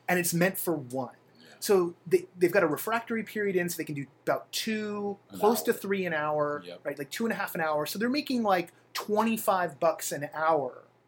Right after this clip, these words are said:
Speaker 1: which means they're each making twelve fifty an hour. That's just for the actors.
Speaker 2: Right.
Speaker 1: And so they're not doing it for the money.
Speaker 2: Right.
Speaker 1: So we're, we wind up in this situation where, how do we fund it? You look at Hamletmobile, they gave it away.
Speaker 2: Yeah.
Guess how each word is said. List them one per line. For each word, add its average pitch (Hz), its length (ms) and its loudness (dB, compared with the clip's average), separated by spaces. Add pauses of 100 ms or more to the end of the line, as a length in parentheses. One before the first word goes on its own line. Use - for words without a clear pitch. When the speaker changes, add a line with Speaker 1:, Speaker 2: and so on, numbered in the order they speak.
(340)
Speaker 1:
which 185 180 2
means 220 160 4
they're 202 140 2
each 233 180 -2
making 190 240 -4
twelve 170 340 -4
fifty 202 300 -4
an 151 80 -6
hour. 131 220 -2
That's 185 180 -2
just - 140 -10
for 156 80 -16
the 139 160 -6
actors. 135 640 -8
Speaker 2:
Right. - 200 -10 (640)
Speaker 1:
And 180 360 4
so 226 140 10 (120)
they're 233 140 8
not 294 200 2
doing 220 220 0
it 147 160 -8
for 143 100 -8
the 127 80 -8
money. 147 440 -8 (220)
Speaker 2:
Right. - 340 -16 (120)
Speaker 1:
So - 160 0
we're, 214 200 0
we 202 180 -4
wind 240 240 2
up 233 60 -2
in 208 60 -6
this 190 120 -2
situation 165 540 -2
where, 139 420 -4 (1160)
how 202 320 4
do 202 60 0
we 170 140 -4
fund 180 360 -6
it? - 120 -10
You 185 160 -4
look 220 140 -4
at 185 60 -6
Hamletmobile, 160 720 -4
they 156 100 -8
gave 180 300 4
it 175 60 -2
away. 165 420 -2 (180)
Speaker 2:
Yeah. 87 240 -12